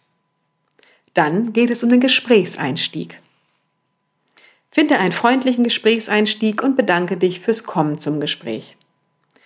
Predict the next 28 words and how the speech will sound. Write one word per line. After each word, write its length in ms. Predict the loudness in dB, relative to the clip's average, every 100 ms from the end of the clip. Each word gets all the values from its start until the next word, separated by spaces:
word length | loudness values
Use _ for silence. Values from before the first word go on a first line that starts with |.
| _ _
Schön 260 | 2 4 4
ist 160 | 2
doch 100 | 0
immer, 300 | 2 4 4
wenn 100 | 2
du 80 | 0
ein 80 | 0
Getränk 400 | -2 0 -2 0
bereitstehen 640 | 0 0 0 0 2 2
hast 340 | 2 0 -6 -16 -20 _ 2
und 140 | 4
das 200 | 4 2
Handy 240 | 4 4
natürlich 500 | 4 2 -2 -4 -2
aus- 260 | 2 2 2
und 160 | -2 -4
weggepackt 500 | -6 -8 -10 -12 -12
ist. 340 | -12 -12 -16 _ _ _ _ _ _ _ _ -20 -20 _
Versuche 400 | 2 4 4 2
am 100 | 2
besten 300 | 0 0 2
im 120 | 4
neunzig 340 | 4 2 -2
Grad 280 | -2 -2 0
Winkel, 320 | 0 0 -2
also 240 | -2 0 0
über 240 | 0 0
Eck 240 | -2 -4